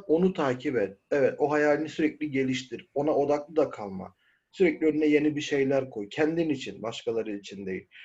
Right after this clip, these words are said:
Şimdi diyorsun yani bir adam atıyorum bir kamu kurumunda genel müdür olmak istiyor. Çalıştı, çabaladı, uğraştı, oldu.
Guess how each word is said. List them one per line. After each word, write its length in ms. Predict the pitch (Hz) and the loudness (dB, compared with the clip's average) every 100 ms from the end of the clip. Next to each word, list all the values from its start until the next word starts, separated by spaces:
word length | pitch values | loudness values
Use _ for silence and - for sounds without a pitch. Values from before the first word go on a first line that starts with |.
| - _ | -20 _
Şimdi 300 | 180 170 151 | -6 -6 0
diyorsun 280 | 202 202 202 | 0 2 2
yani 280 | 135 127 160 | 0 0 2
bir 140 | 185 | 4
adam 360 | 147 156 185 - _ _ - | 4 2 -2 -10 _ _ -10
atıyorum 520 | 151 147 143 147 147 | -4 0 0 -2 -6
bir 260 | 165 151 - | -6 -6 -2
kamu 260 | 165 156 | -2 -2
kurumunda 380 | 147 131 131 156 | -4 -2 0 0
genel 260 | 147 151 151 | 0 2 0
müdür 220 | 151 147 | 0 0
olmak 340 | 139 135 131 | 0 0 -4
istiyor. 320 | - - 110 | -10 -14 -12
Çalıştı, 400 | - 160 147 - | -4 0 0 -2
çabaladı, 420 | - 160 139 120 143 | -4 0 2 2 2
uğraştı, 480 | 170 127 120 - | 2 2 0 0
oldu. 400 | 170 151 135 - | 2 2 0 -4